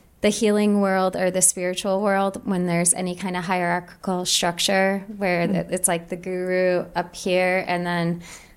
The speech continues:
Speaker 1: the devotee down
Speaker 2: Mm.
Speaker 1: here. I, I like to be on the same level with everyone.
Speaker 2: Mm.
Speaker 1: And, um, while I can see a lot about you, it's me pointing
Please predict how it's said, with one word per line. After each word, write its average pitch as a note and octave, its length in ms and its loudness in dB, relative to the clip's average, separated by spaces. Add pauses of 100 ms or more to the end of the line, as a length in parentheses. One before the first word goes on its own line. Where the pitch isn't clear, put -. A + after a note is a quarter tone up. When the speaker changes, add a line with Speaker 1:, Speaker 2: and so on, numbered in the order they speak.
(120)
Speaker 1:
the F3+ 640 0 (560)
devotee G3+ 840 2
down F#3+ 380 2
Speaker 2:
Mm. - 20 0
Speaker 1:
here. F#3+ 440 0
I, F#3 440 0
I F#3 100 0
like F#3+ 220 -2
to G#3+ 120 -4
be F3+ 480 -4 (160)
on G3 120 2
the F#3+ 60 -2
same F#3 600 -2
level F#3 640 -2 (400)
with F#3+ 300 2
everyone. G#3 600 2
Speaker 2:
Mm. B3+ 120 -8
Speaker 1:
And, F3+ 500 -2 (840)
um, F#3+ 460 -2
while G3+ 240 2
I G3 120 2
can G#3 220 0
see A3 460 2
a G#3 60 -4
lot F#3+ 200 0
about F#3 360 -2
you, A3 180 2
it's G#3 220 2
me F#3+ 580 -2
pointing G3 600 0